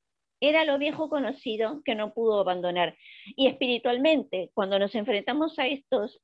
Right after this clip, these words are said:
a estas encrucijadas, sin duda nos toca hacer una elección, que no es fácil.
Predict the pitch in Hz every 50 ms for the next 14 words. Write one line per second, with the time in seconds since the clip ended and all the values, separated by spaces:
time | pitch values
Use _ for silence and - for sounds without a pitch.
0 | _ _ - 175 190 196 - - 220 226 - 233 175 165 - 196 180 - - 208
1 | - - - 285 254 226 175 151 143 190 214 _ _ _ _ _ _ _ _ _
2 | _ _ _ _ _ _ _ _ _ _ _ _ _ _ _ _ _ _ _ _
3 | _ _ _ _ _ _ _ - - 285 294 302 339 349 349 359 339 247 240 277
4 | 330 285 269 277 269 269 - 247 233 320 294 254 226 190 165 165 165 - - -
5 | - 190 160 151 143 - - _ _ _ _ _ _ _ _ _ _ _ _ _
6 | _ _ _ _ _ _ _ _ _ _ _ _ _ _ _ _ _ _ _ _
7 | _ _ _ - 214 202 208 220 262 359 302 - - - 254 330 349 - - -
8 | 165 151 143 143 143